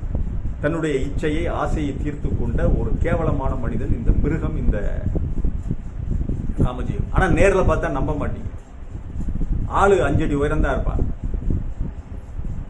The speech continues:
அதான் சொல்றேன்னா, one to one அடிச்சு தூக்கி போட்டுடலாம் அவனை.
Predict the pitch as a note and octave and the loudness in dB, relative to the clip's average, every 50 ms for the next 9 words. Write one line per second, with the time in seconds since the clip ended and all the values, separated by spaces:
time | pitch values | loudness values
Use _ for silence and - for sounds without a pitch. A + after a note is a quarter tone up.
0 | - A2 A2 D#3+ G3+ G3 - E3 E3 E3+ E3 E3 D#3+ F3 - - F#3+ - B2 E3 | -10 -8 -6 -6 -4 -4 -4 -6 -6 -6 -6 -6 -6 -6 -8 -10 -10 -4 0 0
1 | A#3 A#3+ A3 - A#3+ A3+ G#3 G3+ F#3+ E3+ E3 D#3 F3 E3+ - - A3 G#3 - - | 0 0 0 -2 -2 0 0 0 0 -2 -2 -4 -4 -6 -6 -6 -6 -6 -6 -4
2 | - D3 - C3+ B2+ A2 G#2 - - - | -4 -4 -4 -4 -6 -6 -8 -8 -8 -10